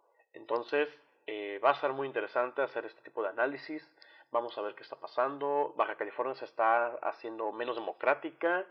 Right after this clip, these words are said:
El abstencionismo está ganando. De hecho, el abstencionismo, eh, disminuyó muy poco. Eh, sigue siendo bastante alto el número de, eh, personas que no votan.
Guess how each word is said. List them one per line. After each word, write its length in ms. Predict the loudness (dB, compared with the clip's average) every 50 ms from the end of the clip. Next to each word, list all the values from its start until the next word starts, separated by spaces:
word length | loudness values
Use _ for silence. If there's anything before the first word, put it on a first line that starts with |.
| -14 -20 -20 -20 -20 -20 _ -4
El 140 | -2 0
abstencionismo 680 | 0 0 -2 -4 -8 -8 -10 -10 -10 -10 -8 -8 -8 -10
está 520 | -4 0 2 4 6 6 4 2 0 -6 -8 -4
ganando. 600 | -2 0 0 2 0 0 0 0 -2 -2 0 0
De 80 | 0 0
hecho, 160 | 2 2 4
el 80 | 4
abstencionismo, 800 | 2 0 -2 -6 -16 -16 -12 -10 -10 -6 -2 0 2 2 2 0 -2
eh, 180 | -4 -4 -4 -4
disminuyó 600 | -6 -10 -10 -10 -8 -8 -4 0 2 4 4 4 2
muy 320 | -2 -4 -2 -2 -2 0
poco. 560 | 6 8 8 8 8 6 4 4 4 2 -4 _ _ _ _ _ -20 -20 -20 -20 -20 _ _ _ _ _ _ _ _
Eh, 260 | -6 -4 -4 -4 -4
sigue 280 | -4 -6 -4 -2 0 0
siendo 720 | 0 0 0 0 0 0 0 2 4 4 6 6 4 4
bastante 720 | 4 2 2 2 2 2 2 2 2 0 0 2 2 2 6 6
alto 360 | 6 6 4 2 2 2 2
el 140 | 2 0 -4
número 340 | -8 -8 -4 -2 -2 0
de, 400 | 0 0 0 0 0 -2 -4 -8 -10
eh, 380 | -10 -10 -8 -8 -8 -8 -10 -6 -4
personas 420 | -4 -4 -4 -4 -4 -4 -4 -4
que 80 | -8 -6
no 200 | -2 -2 -2 0
votan. 440 | 0 -2 0 0 0 -2 -2 -4